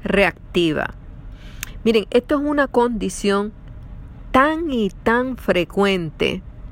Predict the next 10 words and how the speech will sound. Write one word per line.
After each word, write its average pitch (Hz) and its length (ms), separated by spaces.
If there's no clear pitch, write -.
no 208 160
solamente 269 560
en 202 100
los 190 100
pequeñitos, 165 960
en 151 100
los 156 100
niños, 202 480
las 165 160
niñas, 202 480